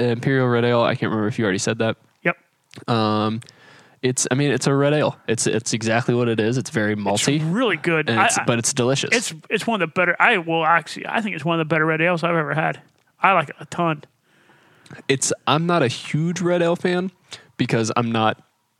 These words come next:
Speaker 1: I don't like the, um, too malty of flavors, but this is a very good red ale.
Speaker 2: I feel like the, for some reason, I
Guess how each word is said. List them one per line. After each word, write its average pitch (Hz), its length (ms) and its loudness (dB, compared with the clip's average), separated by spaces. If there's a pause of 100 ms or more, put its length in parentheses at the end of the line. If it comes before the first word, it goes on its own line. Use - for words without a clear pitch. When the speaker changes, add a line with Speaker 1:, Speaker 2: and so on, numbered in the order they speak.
(520)
Speaker 1:
I 117 80 2
don't 117 160 -2
like 107 240 0
the, 101 300 0
um, - 340 -4 (380)
too 143 240 0
malty 135 480 0 (680)
of 143 120 0
flavors, 160 540 -2 (260)
but 131 180 0
this 120 140 2
is 113 140 0
a 107 60 0
very 104 400 0
good 76 220 -4
red 65 200 -4
ale. - 160 -10 (540)
Speaker 2:
I 185 60 -4
feel 349 180 -2
like 381 100 -2
the, 190 300 -6 (580)
for - 200 -10
some 254 680 -2
reason, 175 600 -2 (1800)
I - 60 -16